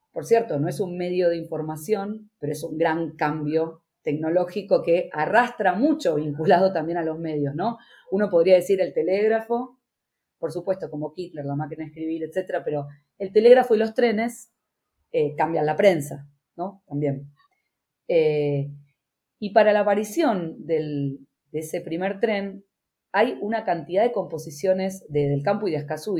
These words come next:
por ejemplo, que retoman, digamos, el tópico del gaucho en la ciudad, pero no con miedo, no con pavor, sino con una descripción,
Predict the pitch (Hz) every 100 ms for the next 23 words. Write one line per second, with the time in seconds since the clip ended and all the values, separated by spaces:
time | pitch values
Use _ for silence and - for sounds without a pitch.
0 | 151 147 143 160 143 147 156 - _ _
1 | _ _ _ _ - 202 220 - - -
2 | 180 180 220 208 208 208 214 214 - _
3 | _ _ 160 165 185 - 143 190 202 170
4 | 156 156 180 180 175 165 147 185 185 170
5 | 180 _ _ _ _ _ _ _ _ 185
6 | 214 339 370 185 165 156 175 190 190 196
7 | 190 190 247 285 220 151 160 208 240 -
8 | 170 - 190 247 185 139 151 143 - 185
9 | 220 233 -